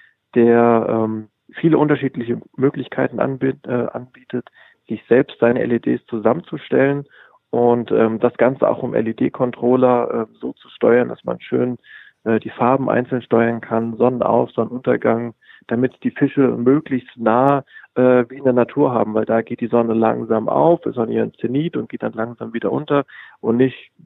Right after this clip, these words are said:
wie es halt doch, äh, bei allen Aquarien dann leider der Fall ist, Licht an, volle Pulle und dann Licht wieder aus. Und da, ähm, sieht man doch dann immer wieder, wie die Fische sich auch erschrecken. Und da mir die ja schon auch am Herzen liegen, die Fische, ähm, sollten es natürlich dann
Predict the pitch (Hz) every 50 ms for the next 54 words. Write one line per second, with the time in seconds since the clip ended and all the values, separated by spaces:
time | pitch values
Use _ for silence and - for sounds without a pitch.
0 | _ _ _ _ - 127 120 120 - 131 117 110 - 127 120 113 107 - - -
1 | 123 120 117 113 113 113 110 - - - 117 120 123 110 - - - 113 113 120
2 | 123 127 123 120 117 117 - - 113 113 117 - - 117 117 117 120 113 113 107
3 | - - 127 135 135 139 135 _ _ _ _ _ _ 117 123 123 - - 120 127
4 | 139 156 151 - - 147 143 147 143 - - 156 151 156 160 151 123 127 123 120
5 | 120 120 127 135 131 - - 127 120 113 98 101 113 123 143 147 - _ _ _
6 | - - - _ _ _ - - 117 113 - 117 110 110 110 110 107 95 117 113
7 | 110 107 107 107 _ _ _ - 131 127 135 127 120 120 131 120 - - 117 123
8 | 120 120 120 123 117 117 110 113 113 139 - - 139 - - 120 120 117 104 -
9 | - - - 117 113 - - - 127 - 117 113 110 110 - _ _ _ _ _
10 | _ _ _ _ _ _ _ _ _ _ _ _ _ _ - 123 120 131 131 127
11 | 123 120 127 120 123 117 110 - - 135 127 120 110 - 120 110 110 127 139 -
12 | - - 113 107 110 107 107 - - - - 110 - - 131 123 117 117 117 110
13 | 107 110 - - - 113 127 - 151 143 139 139 131 139 143 143 139 - 151 147